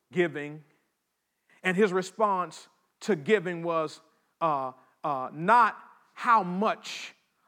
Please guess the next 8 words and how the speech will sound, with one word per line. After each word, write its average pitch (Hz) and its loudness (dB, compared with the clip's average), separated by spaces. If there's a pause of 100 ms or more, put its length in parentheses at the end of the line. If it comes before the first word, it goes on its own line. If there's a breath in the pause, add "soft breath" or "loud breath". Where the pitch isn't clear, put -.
(160 soft breath)
of 165 2
my 208 4
money 151 -2 (560)
should 185 2
I 180 6
give 170 -2
to 160 -8
God, 170 -2